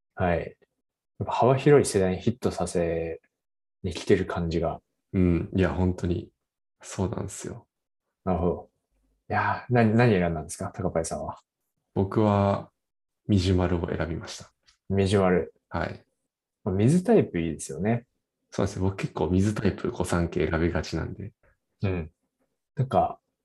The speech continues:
Speaker 1: あれ、ライバルとか今回いるんですか？
Speaker 2: えーっと、なんかライバル、ライバルっていうのかな？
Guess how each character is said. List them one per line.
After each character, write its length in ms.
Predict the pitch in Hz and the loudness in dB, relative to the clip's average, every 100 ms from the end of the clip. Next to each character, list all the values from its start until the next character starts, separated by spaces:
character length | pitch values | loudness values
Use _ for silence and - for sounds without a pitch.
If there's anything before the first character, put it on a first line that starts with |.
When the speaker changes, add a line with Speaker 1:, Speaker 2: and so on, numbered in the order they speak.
| _ _ _ | _ _ _
Speaker 1:
あ 80 | 123 | 2
れ、 80 | 110 | 6
ラ 160 | 185 | 8
イ 40 | 220 | 8
バ 100 | 95 | 6
ル 100 | 87 | 4
と 100 | 87 | -2
か 80 | |
今 180 | - 110 | 0 0
回 140 | 87 90 | 0 -2
い 20 | |
る 100 | 92 | -2
ん 40 | |
で 40 | 82 | -4
す 60 | |
か？ 180 | - - _ _ _ _ - | -8 -16 _ _ _ _ 0
Speaker 2:
え 140 | 92 | 0
ー 140 | 85 | 0
っ 40 | - | -4
と、 520 | - 95 80 - - - _ _ _ _ _ | 0 2 2 -2 -8 -20 _ _ _ _ _
な 160 | 131 123 | 2 2
ん 40 | |
か 220 | 120 101 - | 4 0 2
ラ 140 | 110 | 2
イ 120 | 151 165 | 4 4
バ 160 | 180 | 4
ル、 300 | 175 185 - _ - | 6 4 2 _ -6
ラ 180 | 107 190 | 0 2
イ 80 | |
バ 120 | 247 147 | 4 2
ル 60 | |
っ 20 | |
て 220 | 85 - 101 | -2 -2 -2
い 20 | |
う 40 | |
の 80 | 92 | -2
か 80 | - | -4
な？ 280 | - - | -10 -12